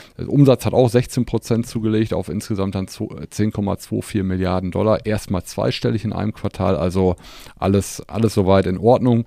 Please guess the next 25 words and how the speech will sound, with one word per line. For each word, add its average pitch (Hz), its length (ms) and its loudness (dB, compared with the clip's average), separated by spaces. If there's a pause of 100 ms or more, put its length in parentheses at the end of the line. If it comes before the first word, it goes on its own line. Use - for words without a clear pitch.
(180)
Sieht 117 320 4
man 123 160 6
dann 113 160 2
auch 101 260 0
in 101 120 0
der 104 80 2
Bewertung 101 500 0
seitens 95 300 0
der 95 100 0
D 92 140 0
Z - 280 -4
Bank, 113 380 0 (260)
die 95 240 2 (240)
da 92 180 0
bleibt, 90 460 0
auf 107 220 0
Kaufen, 120 440 -2
aber 95 220 -2
vom 101 260 -2
Ve-, 92 140 0
Fair 95 400 -2
Value 104 260 2
nochmal 92 300 -2
hochgestuft 113 680 -2
wird 104 220 2